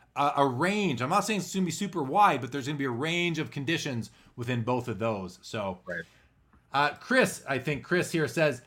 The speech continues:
Speaker 1: "Sellers want P S A five price for a P S A five. Sellers also want P S A five price for the pri-,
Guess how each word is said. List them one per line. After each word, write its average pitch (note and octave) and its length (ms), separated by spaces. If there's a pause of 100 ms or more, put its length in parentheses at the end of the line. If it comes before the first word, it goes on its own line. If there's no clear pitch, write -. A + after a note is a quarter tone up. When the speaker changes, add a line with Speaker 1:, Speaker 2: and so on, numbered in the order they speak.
Speaker 1:
"Sellers A3+ 640
want D#3+ 440
P E3+ 160
S F#3+ 140
A A3 80
five G3+ 420
price D#3 320
for - 160
a B2 60
P C#3+ 180
S B2+ 140
A C#3+ 80
five. D#3 420
Sellers D3 400
also D#3+ 280
want E3+ 380
P E3 120
S D#3+ 140
A D#3+ 80
five D#3+ 400
price F3 260
for F3 80
the C3+ 100
pri-, D3 360